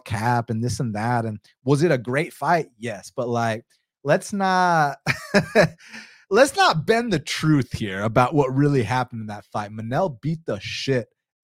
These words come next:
out of this kid. Knockdowns, takedowns, outstruck him. Like, just because this kid had a couple moments and fought tough, again, a lot of times when people fight better than the line indicates on a loss, people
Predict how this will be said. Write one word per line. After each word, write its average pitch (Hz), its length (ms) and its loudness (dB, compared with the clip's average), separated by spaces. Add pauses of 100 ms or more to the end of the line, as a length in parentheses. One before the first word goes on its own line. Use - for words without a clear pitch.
(100)
out 117 180 -4
of 104 100 -6
this 101 160 -8
kid. 98 340 -8
Knockdowns, 127 840 -2
takedowns, 131 720 -2
outstruck 131 680 -2
him. 127 260 -2 (260)
Like, 127 340 -2 (760)
just 190 220 0
because 190 320 -2
this 175 140 -4
kid 180 200 -4
had 160 180 0
a 131 40 0
couple 135 300 -4
moments 135 420 0
and 107 160 -10
fought - 340 -2
tough, 117 560 4 (360)
again, 131 400 -4 (100)
a 120 60 -4
lot 139 320 6
of 175 80 -2
times 170 400 2
when 120 160 0
people 156 420 -2
fight 143 400 0 (140)
better 151 280 0
than 131 300 -4 (240)
the 110 80 -6
line 123 380 -4
indicates 165 580 -6
on 131 160 -6
a 113 60 -8
loss, 120 420 -2
people 127 480 -6